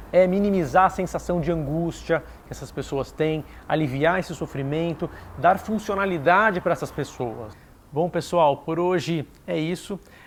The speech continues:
A gente vai continuar falando mais de transtornos de personalidade, vamos trazer outros temas também ligados à personalidade, como transtorno antissocial, que a gente já falou um pouquinho em outro vídeo aqui.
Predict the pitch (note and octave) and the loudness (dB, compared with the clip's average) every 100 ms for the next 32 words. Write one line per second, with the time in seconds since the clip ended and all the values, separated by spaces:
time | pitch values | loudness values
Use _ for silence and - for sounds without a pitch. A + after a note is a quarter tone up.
0 | - - C3+ A#2 C#3+ C#3+ - D3 B2+ C3 | -20 -6 -4 -2 -2 -2 -4 -6 0 2
1 | E3+ F3 - D3+ D3+ D3+ C#3+ C3 C#3+ D#3+ | 2 0 -4 -4 -2 0 0 2 4 4
2 | B2 C#3 C3+ - D3 B2+ B2 D3+ B2 C#3+ | 2 -4 -4 -4 -4 -4 -2 -4 -2 -4
3 | C#3 A#2 B2+ D3 D3+ C3 C3+ C#3+ - C#3 | -4 0 4 4 4 0 -4 -4 -4 -2
4 | B2+ C#3 C#3 C#3 B2+ - D3 C#3 - C#3 | 0 0 0 -2 -8 -2 0 0 -4 -6
5 | C3 C#3+ D#3 - - - - - C3 B2+ | -2 -2 -2 -8 -20 -20 -20 -12 -4 4
6 | D3 E3+ C#3+ C#3 D#3 - C#3 C3+ A#2+ C3 | 4 4 0 -2 -2 -2 -2 -2 2 4
7 | E3+ E3 A#2+ - D3 C#3 C3 A#2+ - - | 4 2 -2 -4 -2 0 -2 -4 -12 -20
8 | - - C3+ B2+ - C#3+ C3+ C3+ B2+ - | -20 -8 -6 -4 0 0 0 -2 -4 -8
9 | B2 B2+ A#2+ C#3 D#3 C#3 A#2+ A#2+ C3 B2 | -10 -4 4 6 8 6 2 -6 -6 -6
10 | - C3 C3 B2+ C3 - C3 B2+ B2 B2 | -2 -2 -2 -4 -8 -6 -6 -6 -8 -8
11 | B2 B2+ B2 - D#3+ D#3 | -8 -6 -6 -6 -4 -4